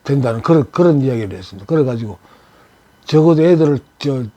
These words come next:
나무랄 때는 왜 나무라야 되는지, 그리고 어느 정도 나무라야 되는지, 그걸 생각할 수 있는 시간을 가지고 난 다음에 애들 때려야 된다,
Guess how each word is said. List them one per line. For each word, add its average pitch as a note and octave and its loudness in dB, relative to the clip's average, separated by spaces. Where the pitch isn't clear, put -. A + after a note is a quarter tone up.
나무랄 D3 0
때는 B2+ -2
왜 D#3+ 4
나무라야 E3+ 2
되는지, C3+ -2
그리고 C#3 0
어느 D3 2
정도 D#3+ 2
나무라야 D#3+ 2
되는지, C#3 -2
그걸 C#3 -2
생각할 F3+ 2
수 E3 -4
있는 D#3 0
시간을 F#3 2
가지고 F3 2
난 D3+ 0
다음에 E3+ 0
애들 C3+ 0
때려야 C3+ 0
된다, G2+ -12